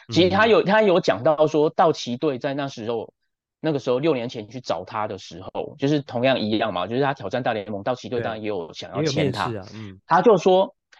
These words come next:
Speaker 2: 他就说其实那时候道奇的整个球探组织跟现在的人是一模一样的，但是他们，他觉得那时候就是道奇可能没有办法，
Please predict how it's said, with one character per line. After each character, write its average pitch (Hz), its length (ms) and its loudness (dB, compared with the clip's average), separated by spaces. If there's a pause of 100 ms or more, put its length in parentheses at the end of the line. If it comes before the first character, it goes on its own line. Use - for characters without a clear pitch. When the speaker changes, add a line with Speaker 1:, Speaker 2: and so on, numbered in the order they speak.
(120)
Speaker 2:
他 214 120 6
就 220 140 4
说 220 100 6
其 190 160 0
实 151 240 0
那 196 140 2
时 175 100 2
候 180 80 4
道 180 180 4
奇 127 200 -4
的 127 120 0
整 113 180 -6
个 107 180 -6
球 117 200 -6
探 147 200 -6
组 98 220 -10
织 117 280 -10
跟 127 140 0
现 139 180 0
在 127 160 0
的 107 140 -4
人 95 160 -8
是 - 240 -10
一 135 100 0
模 101 260 -4
一 92 140 -8
样 90 240 -6
的， - 100 -14 (720)
但 180 140 2
是 180 160 0
他 180 140 0
们， 147 180 2
他 170 160 -2
觉 143 140 -2
得 135 80 0
那 151 100 -2
时 127 160 -8
候 135 160 -2
就 - 240 -12
是 135 120 -10
道 135 200 -2
奇 101 220 -10
可 92 280 -12
能 90 300 -10
没 135 80 2
有 117 140 0
办 120 200 -2
法， - 280 -6